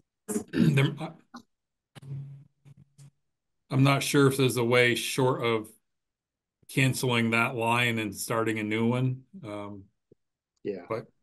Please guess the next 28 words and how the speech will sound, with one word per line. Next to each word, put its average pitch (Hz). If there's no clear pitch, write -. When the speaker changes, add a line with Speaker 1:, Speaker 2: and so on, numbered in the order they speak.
Speaker 1:
Kim, 127
Kim 127
probably 117
would 110
have 113
a 107
good 110
idea 104
of 101
what's 101
possible. 104
So 107
I'll 117
ask 113
her 113
and, 107
and 101
pass 117
along 113
what 113
I 110
hear. 104
Speaker 2:
Um, 139
Beth, 165
do 165
you 185
work, 170
um, 120